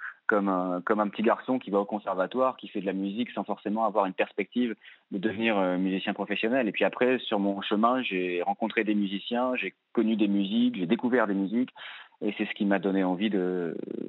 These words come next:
d'en, d'en faire mon métier et, et de les partager avec, euh,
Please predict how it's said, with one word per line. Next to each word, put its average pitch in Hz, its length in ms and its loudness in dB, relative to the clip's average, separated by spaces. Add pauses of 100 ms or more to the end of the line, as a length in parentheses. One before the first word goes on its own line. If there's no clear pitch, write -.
(120)
d'en, 98 200 2
d'en 87 140 2
faire 98 200 2
mon 92 100 4
métier 90 320 2
et, 98 420 -2
et 92 60 0
de 90 40 -4
les 95 60 0
partager 98 720 0
avec, 87 260 -2
euh, 82 160 0